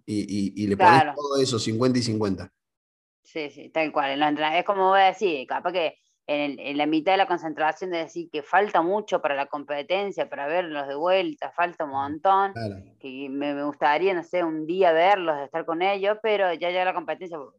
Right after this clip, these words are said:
Speaker 2: termina la competencia y los veo. Allá, después nos vemos, chao.
Speaker 1: Entonces subimos, sacamos la mochila y subimos con todo.
Speaker 2: Sí, tal cual.
Speaker 1: Mirá qué lindo. Eh, Leonela, ¿y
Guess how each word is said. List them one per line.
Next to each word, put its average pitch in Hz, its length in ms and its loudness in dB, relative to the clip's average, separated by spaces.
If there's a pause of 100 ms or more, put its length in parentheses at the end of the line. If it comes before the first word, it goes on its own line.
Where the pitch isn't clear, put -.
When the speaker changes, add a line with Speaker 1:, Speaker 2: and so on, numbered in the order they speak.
(100)
Speaker 2:
termina 175 280 0
la 226 60 0
competencia 180 460 0
y 175 60 -2
los 143 100 -6
veo. 127 200 -8 (100)
Allá, 139 400 0
después 135 300 -6
nos 175 100 -2
vemos, 123 280 -8
chao. 151 200 -2 (140)
Speaker 1:
Entonces - 360 -8
subimos, 160 460 6
sacamos 175 400 4
la 160 100 6
mochila 139 380 4
y 180 60 4
subimos 151 360 6
con 127 160 4
todo. 104 360 2 (200)
Speaker 2:
Sí, 220 360 4
tal 185 200 2
cual. 170 320 6 (360)
Speaker 1:
Mirá 98 220 4
qué 123 80 4
lindo. 95 380 2 (440)
Eh, 110 480 8
Leonela, 131 640 6
¿y 117 600 4